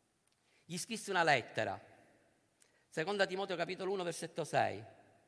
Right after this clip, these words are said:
E dice così: "Per questa ragione ti ricordo di ravvivare il dono di Dio che è in te per l'imposizione delle mie mani."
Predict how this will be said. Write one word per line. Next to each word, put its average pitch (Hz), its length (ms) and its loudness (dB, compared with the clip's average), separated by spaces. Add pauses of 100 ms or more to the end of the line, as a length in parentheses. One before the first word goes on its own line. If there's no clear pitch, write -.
(760)
E 185 120 -6
dice 214 260 -2
così: 170 360 -2
"Per - 320 0
questa 269 380 2
ragione 156 840 2 (1900)
ti 175 120 0
ricordo 175 480 2
di 139 120 -4
ravvivare 147 540 0
il 120 120 -10
dono 123 440 0
di 123 220 -14
Dio 170 320 -2
che 151 120 -8
è 139 40 -4
in 139 180 -10
te 110 280 -4 (360)
per 170 200 2
l'imposizione 180 1160 -4
delle 135 320 -2
mie 214 760 -8
mani." 110 680 -6